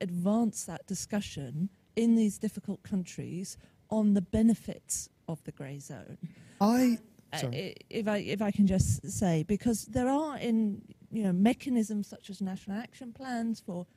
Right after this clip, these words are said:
Speaker 1: violent extremism prevention and so forth that attempt to bring those together. But if you're actually working with the government on media regulation issues,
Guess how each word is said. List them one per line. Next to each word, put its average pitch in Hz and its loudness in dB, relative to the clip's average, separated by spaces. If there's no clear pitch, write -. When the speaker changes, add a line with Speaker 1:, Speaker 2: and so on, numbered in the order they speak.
Speaker 1:
violent 185 -4
extremism 226 -8
prevention 202 -6
and 170 -8
so 165 -10
forth 175 -12
that - -6
attempt - 4
to 208 -14
bring 214 2
those 196 0
together. 190 -6
But 214 -6
if 262 -6
you're 330 -6
actually 330 -6
working 196 2
with 175 -2
the 165 -6
government 165 -8
on 208 4
media 180 -2
regulation 185 -4
issues, - -14